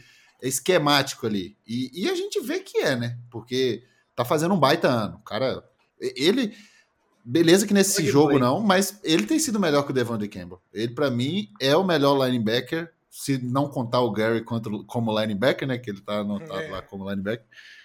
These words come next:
Speaker 1: Ele
Speaker 3: Uhum.
Speaker 1: é o melhor inside linebacker do Packers hoje. É, o, a defesa, cara, é, é difícil achar alguém ali que não é bom, né? É, eu, eu <laughs>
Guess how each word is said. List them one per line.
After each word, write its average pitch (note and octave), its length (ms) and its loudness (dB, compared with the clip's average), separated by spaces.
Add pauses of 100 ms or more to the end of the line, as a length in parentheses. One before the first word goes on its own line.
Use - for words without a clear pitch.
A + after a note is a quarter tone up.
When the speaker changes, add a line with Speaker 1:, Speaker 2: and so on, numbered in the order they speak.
(180)
Speaker 1:
Ele B2 460 -2
Speaker 3:
Uhum. A#2+ 60 2
Speaker 1:
é B2 40 2
o B2+ 60 0
melhor C3 560 2
inside C3+ 440 -2
linebacker A#2+ 640 -4
do G2+ 140 -6
Packers G2+ 520 -6
hoje. G2+ 360 -12 (580)
É, F#2+ 960 -2 (420)
o, B2+ 320 0 (140)
a C#3+ 80 -4
defesa, A3 640 -2
cara, G2+ 380 -4 (280)
é, E3+ 160 -8
é F3+ 40 -2
difícil F#3+ 540 -4
achar - 340 -2
alguém C#3 400 0
ali A#2+ 240 -4
que B2 160 -12
não A#2+ 280 0
é A2+ 80 -2
bom, F#2 360 -6
né? E2+ 160 -16 (540)
É, F#2+ 600 -4
eu, G2 120 -6
eu G#2+ 140 -6 (140)
<laughs> - 0 -